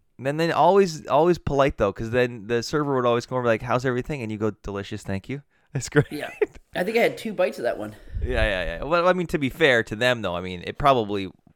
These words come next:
Speaker 1: wasn't, it wasn't the food that was the issue. It was, it was
Speaker 2: But
Speaker 1: the,
Speaker 2: it
Speaker 1: the time of day.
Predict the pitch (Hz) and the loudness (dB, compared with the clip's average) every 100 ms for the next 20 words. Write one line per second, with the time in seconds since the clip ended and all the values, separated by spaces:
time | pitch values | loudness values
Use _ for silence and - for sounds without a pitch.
0 | _ - 117 113 113 139 156 131 107 - | _ -6 -2 -2 -2 2 2 2 -4 2
1 | 190 156 113 98 82 90 90 98 92 82 | 4 4 0 -6 -10 -10 -10 -10 -12 -8
2 | 95 87 - _ _ _ _ _ _ - | -10 -10 -16 _ _ _ _ _ _ -18
3 | - 110 92 104 107 104 92 - 104 139 | -10 -8 -6 -4 -4 -6 -10 -18 -14 -6
4 | 127 117 101 117 107 - | -4 -2 0 0 0 -4